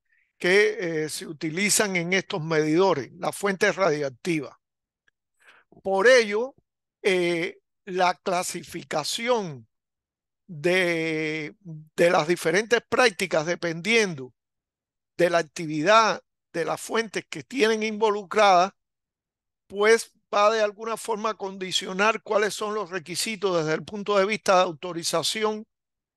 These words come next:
que tendrán, eh, esta, estas prácticas. Igualmente, en lo relativo a,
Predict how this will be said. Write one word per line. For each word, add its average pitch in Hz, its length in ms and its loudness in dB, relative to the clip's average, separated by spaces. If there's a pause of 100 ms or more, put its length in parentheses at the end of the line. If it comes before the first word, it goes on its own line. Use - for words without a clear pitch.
que 160 160 -2
tendrán, 185 680 -2 (420)
eh, 156 440 -4 (120)
esta, 170 680 0 (100)
estas 190 360 -6
prácticas. - 580 -8 (1300)
Igualmente, 254 680 2
en 185 80 -4
lo 180 140 -4
relativo 180 760 -2 (580)
a, 180 280 0